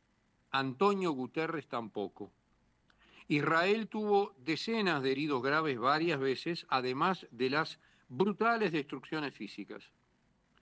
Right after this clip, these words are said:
Hace dos semanas, más o menos, Israel bombardeó regiones de hutíes. Enseguida el secretario general Guterres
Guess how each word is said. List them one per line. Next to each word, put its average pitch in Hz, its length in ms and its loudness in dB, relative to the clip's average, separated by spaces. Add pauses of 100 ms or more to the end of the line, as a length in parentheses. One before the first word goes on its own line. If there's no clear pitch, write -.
(360)
Hace 139 300 0
dos 185 300 0
semanas, 135 640 -2 (360)
más 208 220 -2
o 110 80 -4
menos, 107 300 -8 (640)
Israel 180 500 4
bombardeó 147 520 2
regiones 139 520 -2
de 120 120 -2
hutíes. 101 420 -8 (1040)
Enseguida 170 640 2
el 151 100 0
secretario 151 600 -2
general 143 720 -2
Guterres 117 720 -4